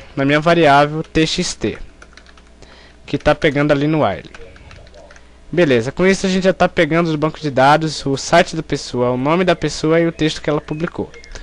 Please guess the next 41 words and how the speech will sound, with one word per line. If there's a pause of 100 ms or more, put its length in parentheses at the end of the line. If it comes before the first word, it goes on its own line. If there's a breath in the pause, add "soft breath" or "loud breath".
(420 loud breath)
Salvar
aqui,
se
eu
atualizar
agora, (500 loud breath)
ele
já
me
exibe
dois,
ó. (180)
Lucas
Silva, (640 loud breath)
com
o
site
do
meu
irmão,
e
Lucas
Silva (560 loud breath)
com
o
meu
site. (960)
Ó,
vamos
colocar
mais
um
que
eu
vou
mostrar
uma
coisa
pra
vocês.
Ângelo